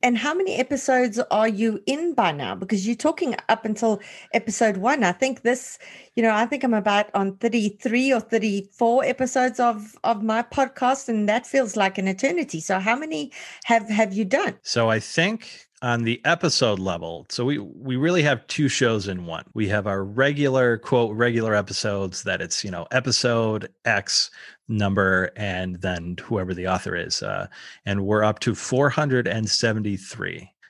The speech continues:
Speaker 2: And they add up quick. So I, you had just, you just started your podcast, and to have thirty-three, that's, that's a lot in a short time. Uh, so I understand that, uh, completely. We also have our Friday morning coffee series, which airs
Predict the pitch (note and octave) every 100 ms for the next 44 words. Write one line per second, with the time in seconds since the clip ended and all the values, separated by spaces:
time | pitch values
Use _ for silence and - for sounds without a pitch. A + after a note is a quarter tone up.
0 | _ G#2+ G#2+ G#2+ B2+ E3 A3+ A3+ - -
1 | D#3+ - - - A#2+ A#2+ A#2+ B2+ B2+ A#2
2 | A#2+ G3 C4+ D#3+ E3 D3 C#3 F#3 F#3+ -
3 | F3+ F#3+ A2+ G2 G2 F2+ F#2 E2+ G#2 B2
4 | C3+ - D3 B2+ - C#3+ C#3+ A2 C#3+ -
5 | - - C3+ - B2+ C#3+ G#2 G2 - F2+
6 | - F2 F2 F2 - - - F#2 F2+ F2
7 | G#2+ A2+ B2 A#2 - A#2 A2+ A2 G2+ F#2
8 | - G2 F#2 G2 A2+ A2+ G2+ F2+ A#2+ C3
9 | D3 D#3+ C#3 C3+ B2 - B2+ C3+ B2+ B2
10 | G#2+ - A2+ - C#3 D#3 D3+ D#3 D#3+ -
11 | G#2+ - A2 A2+